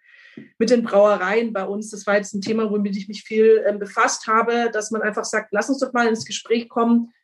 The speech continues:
was müssen wir eigentlich tun, um kleine mittelständische Familienbetriebe zu fördern, um die regionale Kreislaufwirtschaft zu fördern oder eben mit den Gewerkschaften im Bereich Autozulieferer,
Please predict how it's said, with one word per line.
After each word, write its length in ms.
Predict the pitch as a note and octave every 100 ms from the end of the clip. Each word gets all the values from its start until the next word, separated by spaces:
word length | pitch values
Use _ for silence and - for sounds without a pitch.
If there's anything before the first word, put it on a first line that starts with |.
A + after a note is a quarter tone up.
| -
was 200 | G#3+ G#3
müssen 260 | A#3+ C4+ A#3
wir 100 | G#3
eigentlich 200 | G#3+ -
tun, 240 | A#3+ C4
um 140 | A3
kleine 300 | - G3+ G#3+
mittelständische 760 | A3 A#3 A3+ G#3+ G#3+ G#3 G#3+ G3+
Familienbetriebe 640 | G3+ A3 G#3+ G3+ G#3+ G3+
zu 160 | - -
fördern, 400 | G3 F#3+ G3 G3
um 60 |
die 80 | G#3
regionale 500 | G#3+ G#3 G#3+ G#3 G#3+
Kreislaufwirtschaft 800 | - G3+ G3 G3+ G3+ G3 F#3+ -
zu 100 | -
fördern 480 | - F#3 F#3+ F#3+ F#3+ _ _
oder 280 | - A#3 A3+
eben 200 | A3 A3+
mit 140 | A3+ A3+
den 140 | A3
Gewerkschaften 760 | G3+ G#3 - A3 - G#3 G#3 G3+
im 260 | G3 G3+
Bereich 360 | G#3 G3+ A3 -
Autozulieferer, 1040 | A3 B3 A#3 - A3+ A3 A3+ G#3+ G3+ G3+